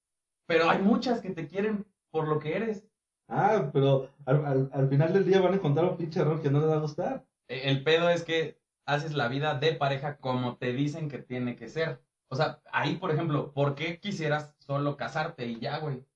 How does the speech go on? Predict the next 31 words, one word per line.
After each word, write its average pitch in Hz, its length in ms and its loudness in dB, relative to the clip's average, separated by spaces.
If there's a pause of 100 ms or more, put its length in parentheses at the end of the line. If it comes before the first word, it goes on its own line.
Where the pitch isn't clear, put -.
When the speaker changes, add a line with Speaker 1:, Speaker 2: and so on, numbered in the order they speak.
(840)
Speaker 1:
O 123 60 -10
sea, 147 160 2
¿quién 190 180 -2
te 208 80 -4
dijo 208 320 -4
que, 147 300 -8 (260)
que 139 140 -2
tu 135 180 -4
amor 139 460 0
tiene 170 240 -8
que 143 120 -8
llevar 135 480 -2 (600)
a 123 580 4
Speaker 2:
Ah. - 120 -18
Speaker 1:
la 135 180 -2
forma 165 280 0
de 165 60 0
un 160 120 -4
anillo? 151 440 -4 (500)
O, 120 280 2 (160)
o 120 80 2
a 117 140 0
firmar 135 360 0
un 156 140 -6
pedo 156 640 -4 (520)
que 120 280 -4
lo 120 240 0
iniciaron 147 720 -2
porque 107 600 -8
tenías 120 300 -6
que 127 380 -6